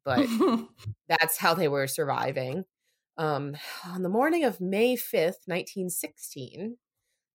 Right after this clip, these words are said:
Speaker 1: things went to shit. Um, Agnes's body was found next to their tent.
Speaker 2: Ooh.
Speaker 1: Her, her head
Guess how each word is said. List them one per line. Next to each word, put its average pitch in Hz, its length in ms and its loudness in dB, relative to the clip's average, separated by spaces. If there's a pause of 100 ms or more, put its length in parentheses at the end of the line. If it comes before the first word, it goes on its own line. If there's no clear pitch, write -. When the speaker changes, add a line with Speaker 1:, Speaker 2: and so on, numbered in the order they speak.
Speaker 1:
things 381 400 2
went 233 300 2
to 233 60 -8
shit. - 420 -2 (500)
Um, 147 540 0 (220)
Agnes's 285 540 2
body 240 580 -2 (440)
was 196 160 -2
found 220 360 4
next 226 340 0
to 330 100 0
their 226 180 4
tent. - 520 -6 (140)
Speaker 2:
Ooh. 214 380 0 (240)
Speaker 1:
Her, 233 260 2 (220)
her 226 220 2
head 214 580 2